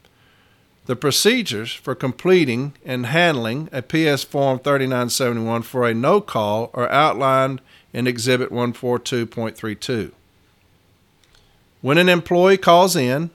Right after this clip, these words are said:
either for an unscheduled absence or as tardy,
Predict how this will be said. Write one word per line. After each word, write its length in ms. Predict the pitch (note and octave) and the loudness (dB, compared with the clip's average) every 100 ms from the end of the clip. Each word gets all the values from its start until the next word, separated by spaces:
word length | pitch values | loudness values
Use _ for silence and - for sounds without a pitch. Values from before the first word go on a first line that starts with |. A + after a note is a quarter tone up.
| - | -2
either 280 | A#2+ C3+ C#3+ | 0 0 0
for 160 | D3 | 2
an 100 | C#3 | 4
unscheduled 600 | C#3+ D#3+ - D#3+ E3 F3 | 4 2 2 2 2 0
absence 680 | A2 D#3 D#3 D3+ F#3+ F3+ - - | 4 6 6 2 -4 -4 -10 -6
or 180 | A#2+ B2 | 0 2
as 160 | B2 - | 2 -2
tardy, 640 | - A#3 G#3 A2+ G#2 | -2 2 2 2 -2